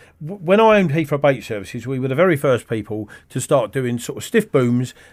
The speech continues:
uh, in, in a packet. And let me get, grab that. And also, what, now everyone does it now, shrink tubing,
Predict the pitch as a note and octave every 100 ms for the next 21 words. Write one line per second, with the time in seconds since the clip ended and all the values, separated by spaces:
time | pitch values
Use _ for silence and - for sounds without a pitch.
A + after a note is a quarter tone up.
0 | _ - B2+ - B2 A#2+ B2+ A#2 - D3
1 | D#3+ D#3+ - _ _ _ C#3 C3+ C3+ C3
2 | - E3 D3+ D3+ D3+ - C3 - G2 G2
3 | _ _ _ _ _ _ _ _ _ _
4 | _ _ _ D3 D3 F3 D#3 - B2+ C3+
5 | C3 - _ - E3+ F#3+ D#3 D#3+ G3 D3
6 | A#2+ B2 A#2 G2+ B2 A#2 D3+ C3 F#2+ A#2
7 | G#2 G#2+ G#2